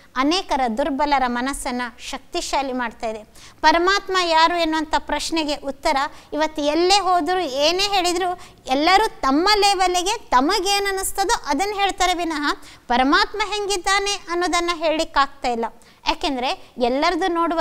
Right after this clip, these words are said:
ದೃಷ್ಟಿಕೋನಗಳು ಬೇರೆ, ಎಲ್ಲರ ಬುದ್ಧಿ ಶೈಲಿಗಳು ಬೇರೆ, ಎಲ್ಲರದು ಬೇರೆ ಬೇರೆ ಸಂಸ್ಕಾರಗಳಿರುವ ಕಾರಣ ತಮ್ಮ ತಮ್ಮ ಅನುಗುಣವಾಗಿ ಪರಮಾತ್ಮನನ್ನ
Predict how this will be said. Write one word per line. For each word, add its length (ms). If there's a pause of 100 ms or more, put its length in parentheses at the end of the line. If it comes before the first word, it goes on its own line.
(120)
ದೃಷ್ಟಿಕೋನಗಳು 840
ಬೇರೆ, 560
ಎಲ್ಲರ 420
ಬುದ್ಧಿ 440
ಶೈಲಿಗಳು 680
ಬೇರೆ, 600
ಎಲ್ಲರದು 520
ಬೇರೆ 340
ಬೇರೆ 240 (180)
ಸಂಸ್ಕಾರಗಳಿರುವ 680
ಕಾರಣ 340 (360)
ತಮ್ಮ 220 (140)
ತಮ್ಮ 240
ಅನುಗುಣವಾಗಿ 720
ಪರಮಾತ್ಮನನ್ನ 920